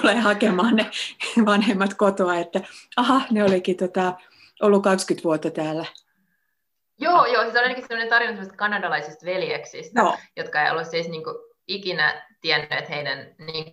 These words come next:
Speaker 2: kuin he oli ajatellut, että heidän, niin kuin, vanhemmilla on, niin kuin, venäläiset sukujuuret, mutta tietyllä tavalla nämä pojat oli syntyneet Kanadassa ja kokivat itsensä täysin kanadalaisiksi. Ja sit, niin kuin, F B I rynnii paikalle ja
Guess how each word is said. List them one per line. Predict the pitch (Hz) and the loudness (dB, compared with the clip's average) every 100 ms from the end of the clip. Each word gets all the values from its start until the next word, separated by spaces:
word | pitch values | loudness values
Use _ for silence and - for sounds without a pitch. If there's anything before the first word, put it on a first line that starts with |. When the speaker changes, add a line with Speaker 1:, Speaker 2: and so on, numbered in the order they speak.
| 151 | -8
Speaker 2:
kuin | 160 | -6
he | 156 | -2
oli | 143 | 0
ajatellut, | 170 175 160 | 0 0 -2
että | 160 | -2
heidän, | 147 147 | -4 -4
niin | 147 | -6
kuin, | 143 156 | -6 0
vanhemmilla | 151 151 143 139 | 0 0 -2 -2
on, | |
niin | 139 | 0
kuin, | |
venäläiset | 139 139 135 131 - | -2 0 0 -2 -10
sukujuuret, | 156 151 - - 165 196 202 | -12 -10 -8 -4 0 0 0
mutta | 170 170 | -4 -4
tietyllä | 143 143 | -2 -2
tavalla | 139 135 | -2 0
nämä | 147 147 | -2 0
pojat | 151 147 147 | 2 2 0
oli | 143 139 - - | -2 -4 -6 -8
syntyneet | 151 147 147 143 147 | -6 -4 -2 -2 -2
Kanadassa | - 165 151 151 143 | 0 0 0 -2 0
ja | 143 | 0
kokivat | 143 143 143 147 | 0 -4 -4 -6
itsensä | - 143 - | -6 -14 -10
täysin | - 139 143 | -8 -8 -4
kanadalaisiksi. | 151 151 147 139 143 143 - 143 - - - - - | -2 0 2 0 -2 -6 -14 -14 -14 -16 -20 -20 -16
Ja | - | -14
sit, | - 95 | -10 -10
niin | - 92 82 | -10 -12 -12
kuin, | 156 - - - - _ _ _ - | -10 -12 -12 -20 -20 _ _ _ -12
F | |
B | 143 | -4
I | 131 - | -2 -2
rynnii | 143 143 135 | -4 -4 -4
paikalle | - 123 143 - - | 0 0 0 0 0
ja | - - - | 0 0 -2